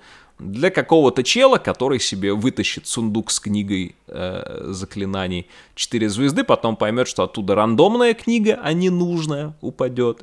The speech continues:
И такой типа: «О, спасибо». <laughs> И лучше жене не показывать, сколько с карты денег за этот вечер ушло.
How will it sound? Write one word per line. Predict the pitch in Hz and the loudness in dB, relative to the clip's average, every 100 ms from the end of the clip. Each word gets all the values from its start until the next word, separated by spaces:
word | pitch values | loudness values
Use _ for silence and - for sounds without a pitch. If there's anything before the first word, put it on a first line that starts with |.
| - | -14
И | - 113 | -6 -4
такой | 104 - 104 | -4 0 -2
типа: | - 101 - | -2 -6 -4
«О, | - 117 101 | 0 0 0
спасибо». | - 165 - 95 87 - 151 151 180 - - | 0 -2 -2 -4 -2 2 4 8 6 6 -10
<laughs> | - 214 220 202 151 | -8 -8 -6 -6 -6
И | - 117 | -2 0
лучше | 139 190 135 | 0 0 -2
жене | 101 110 127 | 0 -2 -2
не | 120 | 0
показывать, | 98 - 110 107 92 | -2 0 -2 -2 -6
сколько | - - 104 - | -6 -6 -8 -8
с | |
карты | - 101 101 | -6 -4 -4
денег | 92 87 85 - - | -6 -6 -8 -12 -12
за | 85 90 | -10 -8
этот | 85 85 85 | -8 -10 -10
вечер | 90 87 - | -10 -10 -14
ушло. | - - 80 85 | -16 -14 -10 -12